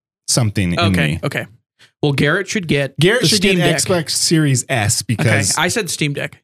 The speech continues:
Speaker 1: Okay.
Speaker 2: He's traveling. He can play it handheld.
Speaker 1: And he can
Speaker 2: And he's a
Speaker 1: use his,
Speaker 2: P C player.
Speaker 1: and he can use his Steam account.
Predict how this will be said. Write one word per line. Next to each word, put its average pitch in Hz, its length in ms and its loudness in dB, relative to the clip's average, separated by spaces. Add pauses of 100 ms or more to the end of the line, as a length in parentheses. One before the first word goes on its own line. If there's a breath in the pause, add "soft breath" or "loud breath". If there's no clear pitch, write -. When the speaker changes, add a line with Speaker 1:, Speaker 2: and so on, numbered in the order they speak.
(180)
Speaker 1:
Okay. 98 280 0
Speaker 2:
He's 180 140 2
traveling. 208 400 -2
He 175 80 0
can 180 140 -2
play 196 180 0
it 190 60 -2
handheld. 208 340 -4 (680)
Speaker 1:
And 135 200 4
he 120 80 4
can 110 100 2
Speaker 2:
And 165 80 4
he's 139 100 6
a - 20 4
Speaker 1:
use 104 80 2
his, 98 140 2
Speaker 2:
P 220 60 2
C 233 40 -2
player. 160 240 0
Speaker 1:
and 123 160 4
he 120 80 4
can 110 140 4
use 104 200 4
his 92 180 -2 (180)
Steam 92 280 0
account. 73 320 -2